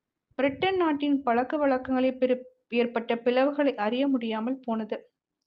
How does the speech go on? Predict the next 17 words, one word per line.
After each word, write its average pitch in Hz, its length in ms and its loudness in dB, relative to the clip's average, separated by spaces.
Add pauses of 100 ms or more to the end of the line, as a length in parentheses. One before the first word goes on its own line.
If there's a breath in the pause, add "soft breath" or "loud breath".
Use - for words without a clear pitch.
(420)
இருப்பினும், 233 560 0 (460)
ஏத்தல்பர்ட் 269 840 2 (320)
ரோம 302 340 2
திருச்சபைகளை 269 720 0
பற்றி 226 420 -4 (540 loud breath)
தமது 254 340 2
பிராங்கிஷ் 262 760 0
மனைவியான 220 600 -2 (680)
பெர்தா 254 420 0 (120)
மூலம் 247 420 2
சிறிது 254 480 0
அறிந்து 233 320 -2
வைத்திருந்தாலும், 220 800 -2 (760)
பெர்தா 247 460 0
மூலம் 269 340 2 (480 soft breath)
லியூதர்ட் 294 680 2
என்ற 220 300 -4